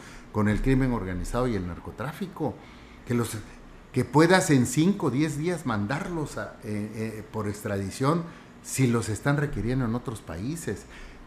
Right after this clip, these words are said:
Tienes que declarar las actividades del narco terrorismo,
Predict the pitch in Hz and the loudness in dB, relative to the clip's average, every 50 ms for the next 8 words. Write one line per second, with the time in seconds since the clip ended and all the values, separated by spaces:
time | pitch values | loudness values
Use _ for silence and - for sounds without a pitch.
0 | - - - 156 185 202 214 214 208 208 196 160 - - - - 185 196 185 185 | -10 -2 4 8 10 10 10 10 10 8 6 4 2 -2 2 4 6 6 6 4
1 | 165 - 127 127 120 123 147 170 170 165 160 143 - 123 104 - - 107 117 135 | 0 0 0 0 2 2 2 0 0 -2 -4 -4 -4 -6 -6 -4 -2 0 2 2
2 | 156 160 151 123 120 98 98 107 127 143 151 147 - - 160 165 - - - - | 2 2 2 0 0 0 0 0 0 0 0 -2 -4 -4 -4 -4 -6 -8 -14 -20
3 | - - - - - - - - - - 151 170 175 165 151 156 160 160 156 160 | -20 -20 -20 -20 -20 -20 -20 0 4 6 8 8 8 6 6 6 6 6 6 4
4 | 175 196 196 175 - - 160 156 139 123 | 2 2 2 0 -2 -2 -2 -2 -2 -2